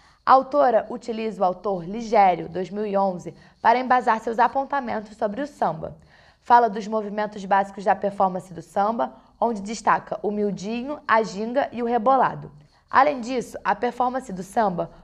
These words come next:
pode ser dividida em quatro grupos. Samba brincadeira, algo como o samba de roda, samba como jogo.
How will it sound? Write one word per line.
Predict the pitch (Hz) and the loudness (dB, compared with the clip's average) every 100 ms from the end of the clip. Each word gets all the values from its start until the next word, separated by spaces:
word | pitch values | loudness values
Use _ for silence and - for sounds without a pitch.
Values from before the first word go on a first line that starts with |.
| - | -4
pode | - 233 233 | 2 2 2
ser | 247 | -2
dividida | 214 202 202 226 185 185 | -2 -6 -2 0 2 0
em | 220 | -2
quatro | - 226 226 294 | 2 4 2 -6
grupos. | 220 175 - - - _ _ _ | -6 -8 -10 -18 -20 _ _ _
Samba | - 269 262 | -2 2 2
brincadeira, | 220 240 247 220 180 185 226 233 - _ - | 0 0 2 2 2 2 2 -2 -10 _ 2
algo | 254 262 262 | 4 4 2
como | - 247 226 233 | 2 2 2 -4
o | 240 | -6
samba | 233 247 220 | -4 -2 0
de | 208 220 | 0 0
roda, | 196 170 185 214 214 - _ _ | 2 4 2 -2 -6 -20 _ _
samba | _ 240 220 | _ 0 2
como | 240 240 262 | 2 0 -2
jogo. | 240 202 160 156 151 | -2 0 -2 -6 -14